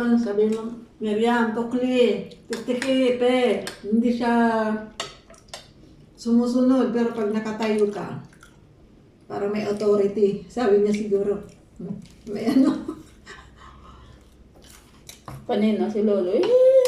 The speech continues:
Speaker 2: gumagano'n ng lakas-lakas. Tumayo ako, sabi ko, "Ore, Ore,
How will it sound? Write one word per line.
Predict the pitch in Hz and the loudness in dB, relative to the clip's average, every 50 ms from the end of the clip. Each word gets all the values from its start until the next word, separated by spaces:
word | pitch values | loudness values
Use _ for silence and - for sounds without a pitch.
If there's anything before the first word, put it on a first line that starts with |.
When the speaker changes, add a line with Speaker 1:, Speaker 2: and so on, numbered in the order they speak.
| 494 494 494 508 494 480 480 466 440 427 415 311 | 2 0 -2 -2 -4 -6 -10 -8 -6 -4 -4 -2
Speaker 2:
gumagano'n | 226 208 202 185 175 185 185 190 185 | 0 0 2 2 0 0 -2 -4 -6
ng | 180 180 196 190 | -6 -4 -4 -4
lakas-lakas. | 175 - 202 214 - 208 202 220 311 330 330 294 - - - - - _ - - - - - - - - _ - - - - - _ _ _ - - - _ _ _ _ - _ - - - _ _ _ _ _ _ - | -4 -6 -6 -8 -6 -8 -8 -6 -6 -8 -8 -10 -12 -14 -20 -20 -20 _ -20 -20 -20 -20 -20 -20 -20 -20 _ -20 -20 -20 -20 -20 _ _ _ -20 -20 -20 _ _ _ _ -20 _ -20 -20 -20 _ _ _ _ _ _ -14
Tumayo | - 180 185 190 190 185 156 185 | -10 -8 -6 -6 -4 -4 -4 -4
ako, | 202 208 226 | -6 -6 -6
sabi | 233 202 190 208 196 | -4 -4 -4 -4 -4
ko, | - 214 220 | -4 -2 -2
"Ore, | 220 202 214 233 226 226 - - - - - - - - _ _ _ - - | 0 0 -2 -2 -2 -4 -6 -6 -8 -8 -16 -20 -20 -20 _ _ _ -10 -4
Ore, | 208 240 254 262 254 | -2 0 2 2 2